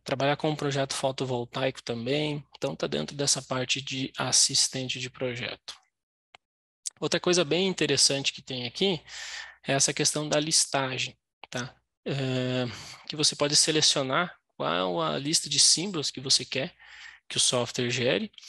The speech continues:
é, a abrangência, se tu quer de todo o desenho, do parte do desenho, ou, é, de todo o projeto. Nesse caso aqui, você pode incluir outros arquivos D W G também na lista, né? Você que seleciona essa opção aqui, você pode,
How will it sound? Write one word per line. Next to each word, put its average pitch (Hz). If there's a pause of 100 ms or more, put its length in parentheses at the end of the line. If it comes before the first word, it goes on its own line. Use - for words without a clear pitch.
(640)
é, 127
a 139
abrangência, 139
se -
tu -
quer 131
de 127
todo 143
o 127
desenho, 127
do -
parte 131
do 135
desenho, 151
ou, 156 (400)
é, 139
de 135
todo 156
o 160
projeto. 135
Nesse 139
caso 143
aqui, 143
você 160
pode 151
incluir 165
outros 180
arquivos 165
D 151
W 147
G 139
também 147 (460)
na 143
lista, 139
né? 113
Você -
que -
seleciona 131
essa 135
opção 147
aqui, 147
você 156
pode, 143